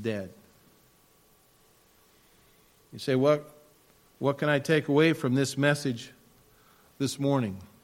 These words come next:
I think we need to ask ourselves, does my life bear fruit that others can partake of? Am I bearing fruit that others can partake of?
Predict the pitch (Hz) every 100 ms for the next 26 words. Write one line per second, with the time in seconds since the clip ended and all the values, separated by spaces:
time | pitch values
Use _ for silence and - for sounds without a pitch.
0 | _ 123 127 160 147 - - - - -
1 | - _ _ _ _ _ _ _ _ _
2 | - 143 143 139 151 135 147 127 - 143
3 | 117 120 131 117 127 135 139 131 139 135
4 | - - - 123 131 120 - 160 143 113
5 | - - 127 117 135 127 117 - 120 127
6 | 117 - 113 - 85 - - _ _ _
7 | _ _ _ _ _ _ _ _ _ _
8 | _ - 120 143 170 160 175 165 160 -
9 | 175 127 - 107 143 151 123 - 117 123
10 | 123 131 131 120 120 95